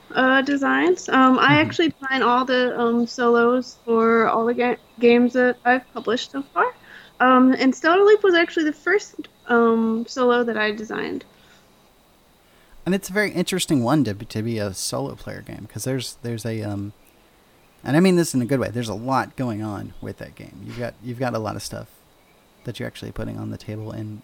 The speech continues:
Speaker 2: and, and dealing with. I, I was fascinated by, by that. No, um, there's, there's different alien races in it, but there's no, um,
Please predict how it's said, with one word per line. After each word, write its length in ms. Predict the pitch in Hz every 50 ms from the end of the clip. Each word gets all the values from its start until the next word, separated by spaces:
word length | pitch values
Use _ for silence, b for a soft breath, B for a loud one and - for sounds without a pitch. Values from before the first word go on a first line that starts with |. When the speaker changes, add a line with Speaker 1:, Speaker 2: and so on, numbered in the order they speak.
| _
Speaker 2:
and, 360 | - 117 107 104 104 107 104 -
and 120 | 113 110 104
dealing 340 | 113 123 160 202 185 123 101
with. 140 | 101 104 - _ - -
I, 120 | 135 156 - _ _ - - - _ _ _ _ _ -
I 40 |
was 160 | 104 - - -
fascinated 480 | - - - - - 120 113 110 113
by, 140 | 113 107 101 120 120 120 _
by 140 | - 113 107
that. 200 | 104 107 110 110 b b b b b b b b b -
No, 420 | 143 143 143 143 139 135 123 120 - -
um, 260 | 127 123 123 123 123
there's, 220 | 135 143 139 -
there's 200 | - 151 143 127
different 260 | - 143 - - 139 131
alien 280 | 131 127 127 123 120
races 400 | 113 110 113 113 - 127 117 110
in 100 | 123 120
it, 120 | 120 113 - - _ b b b b b b b _
but 100 | - 110
there's 160 | 104 117 101 110
no, 260 | 120 117 110 110 - -
um, 380 | 117 110 104 104 101 101 92